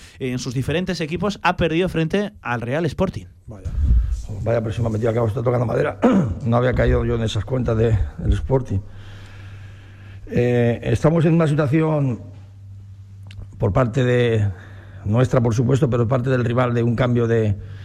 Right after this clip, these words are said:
Speaker 3: de colega, de entrenador, ¿no? Y entonces eso aumenta muchísimas más cosas en, también en el equipo rival, ¿no?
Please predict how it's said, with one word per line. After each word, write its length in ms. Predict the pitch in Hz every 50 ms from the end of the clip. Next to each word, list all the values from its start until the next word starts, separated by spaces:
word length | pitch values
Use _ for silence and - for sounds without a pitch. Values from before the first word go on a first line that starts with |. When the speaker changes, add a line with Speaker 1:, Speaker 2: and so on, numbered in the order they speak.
| - - - - - - - - - - - - - - - - - - -
Speaker 3:
de 140 | - 123 104
colega, 360 | 98 107 123 143 143 143 135
de 60 | 127
entrenador, 440 | 123 117 113 123 123 131 147 156 143
¿no? 240 | 131 139 151 175 -
Y 60 | 180 131
entonces 720 | 120 113 139 120 - 156 151 147 143 131 107 - - - - - - - - - - - - - - - - - - - - -
eso 880 | - 127 120 - 143 135 131 131 127 123 120 120 117 113 107 101 98 - - - - - - - - 117 110 -
aumenta 460 | 113 123 123 131 147 147 127 143 135
muchísimas 460 | 131 143 - - 135 135 131 131 131
más 180 | 127 127 113 -
cosas 320 | - 135 101 135 120 104
en, 180 | 123 120 113 104
también 280 | 117 107 110 117 117
en 60 | 117
el 60 | 113 113
equipo 240 | 107 117 107 117
rival, 300 | 110 107 113 104 101 95
¿no? 180 | 95 110 165 -